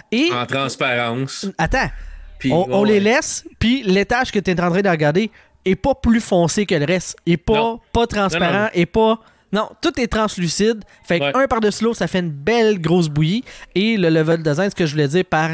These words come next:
Speaker 1: est très mauvais, c'est que, ok, tu peux faire une map comme ça. Et il y a surtout rien qui t'empêche d'étendre tes affaires comme des tentacules au loin. Non, là, on a fait un bol de spaghettis.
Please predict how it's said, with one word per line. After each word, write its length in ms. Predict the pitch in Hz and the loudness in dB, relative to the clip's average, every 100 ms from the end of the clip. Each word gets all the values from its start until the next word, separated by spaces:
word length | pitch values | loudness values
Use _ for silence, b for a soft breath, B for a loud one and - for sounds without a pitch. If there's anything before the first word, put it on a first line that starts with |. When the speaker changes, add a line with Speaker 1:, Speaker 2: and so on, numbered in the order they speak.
| 165 - | -6 -6
Speaker 1:
est 120 | 139 | -4
très 200 | - 151 | -2 0
mauvais, 260 | 135 139 | 0 0
c'est 220 | 196 - 151 | -2 -4 -2
que, 200 | 165 175 B B B B B B B B _ _ _ _ - | -2 -2 B B B B B B B B _ _ _ _ -4
ok, 140 | 196 | -4
tu 220 | - 233 - | -2 -6 -2
peux 100 | 147 | -2
faire 240 | 170 160 | 0 0
une 140 | 143 131 | -2 -2
map 160 | 160 - | -4 -4
comme 180 | 127 113 | -6 -4
ça. 260 | - 170 - _ _ _ _ - | -2 -2 -4 _ _ _ _ -2
Et 60 | |
il 100 | 151 | 0
y 60 | 151 | 2
a 20 | |
surtout 480 | 151 - 185 254 220 | 0 -2 -2 0 2
rien 300 | 151 165 208 | 2 2 0
qui 100 | - | -2
t'empêche 560 | 175 143 165 170 160 151 | -4 -2 0 0 0 0
d'étendre 540 | 156 147 185 180 170 | -2 0 -2 -2 -2
tes 180 | 160 143 | -2 0
affaires 480 | 135 127 156 156 160 | 0 0 0 0 0
comme 160 | 156 | -2
des 140 | 147 143 | -2 -2
tentacules 720 | 143 139 131 - 165 170 160 - | -2 -2 -2 2 4 2 0 0
au 240 | 156 147 | 4 6
loin. 340 | 147 151 151 151 _ _ _ | 6 4 2 -2 _ _ _
Non, 100 | 220 285 - | -6 -6 -2
là, 140 | 202 | 0
on 80 | 214 | 0
a 20 | |
fait 180 | 170 214 | -2 -2
un 120 | 139 | -4
bol 320 | 127 156 240 | -2 -4 -2
de 60 | 175 | -2
spaghettis. 580 | - 196 180 - - | -2 -2 -4 -6 -12